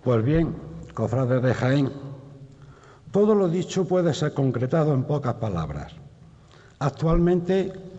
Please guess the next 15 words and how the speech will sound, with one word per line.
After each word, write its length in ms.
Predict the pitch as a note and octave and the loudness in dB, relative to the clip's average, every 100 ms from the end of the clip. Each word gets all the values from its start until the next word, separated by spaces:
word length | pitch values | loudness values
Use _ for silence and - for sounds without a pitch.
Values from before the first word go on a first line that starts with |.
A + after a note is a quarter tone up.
| - - | -20 -18
somos 360 | - F#3+ E3+ D3 | -2 2 4 4
lo 160 | C#3 | 2
que 140 | C3+ A#2 | 0 -2
somos 480 | E3 E3 E3+ E3+ - - - - - - - F3 | 0 2 2 0 -6 -14 -14 -18 -20 -20 -12 -2
y 100 | E3 | 2
lo 140 | F3+ | 4
que 80 | F3+ | 4
hemos 220 | F3+ F3 | 2 2
querido 340 | D#3+ D3+ D#3+ | 2 2 2
hacer 220 | C#3+ D3+ C#3+ | 2 2 0
nosotros, 540 | B2+ - D#3+ - - - - - - | 0 0 -2 -4 -12 -14 -18 -20 -4
los 160 | A#2+ A#2 | -2 -2
cofrades 480 | A#2 A#2 D#3+ D3+ C3 | -2 0 2 2 0
de 80 | |
Jaén, 360 | B2 C3+ C#3 | 0 0 0